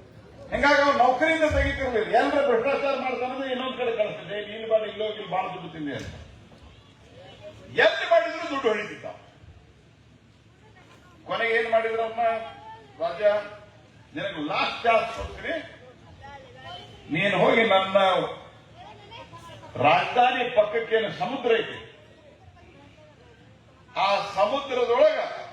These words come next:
ಸಮುದ್ರದ ಪಕ್ಕಕ್ಕೆ ನಿಂದಿರ್ಬೇಕು, ದಿವಸ ತೆರಿ ಎಷ್ಟು ಬರ್ತಾವ ಹೇಳಿ ಎಣಿಸಿ ನನಗೆ ಹೇಳ್ಬೇಕು ರಾತ್ರಿ" ಅಂತ. ತೆರಿ ಬರ್ತಾವಲ್ಲ,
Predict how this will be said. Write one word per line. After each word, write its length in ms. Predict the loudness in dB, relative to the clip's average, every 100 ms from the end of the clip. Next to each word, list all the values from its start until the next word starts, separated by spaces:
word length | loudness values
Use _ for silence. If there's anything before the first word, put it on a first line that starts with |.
| -20 -20 -20 -20 -20 -20 -20 -20 -20 _ -20 -20 -20 _ -4
ಸಮುದ್ರದ 640 | -2 -2 -4 -4 -2 -2 -2
ಪಕ್ಕಕ್ಕೆ 480 | -2 -2 -4 -10
ನಿಂದಿರ್ಬೇಕು, 880 | -12 -8 -4 -2 -2 0 0 0 -6 -18 -20 -20 -20 -20 _ _ _ -18 -12
ದಿವಸ 260 | -10 -2
ತೆರಿ 600 | 0 0 0 -2 0 4
ಎಷ್ಟು 320 | 4 4 0 -4
ಬರ್ತಾವ 420 | -4 -2 -2 -2
ಹೇಳಿ 260 | -2 -4 -6 -10 -20 -12 -6
ಎಣಿಸಿ 420 | -4 -6 -10 -8
ನನಗೆ 200 | -8 -6
ಹೇಳ್ಬೇಕು 420 | -6 -6 -6 -4
ರಾತ್ರಿ" 360 | -4 -4 -8 -8
ಅಂತ. 200 | -10 -14 -20 -20 -16 -2
ತೆರಿ 260 | 0 0 -2
ಬರ್ತಾವಲ್ಲ, 460 | -2 0 0 0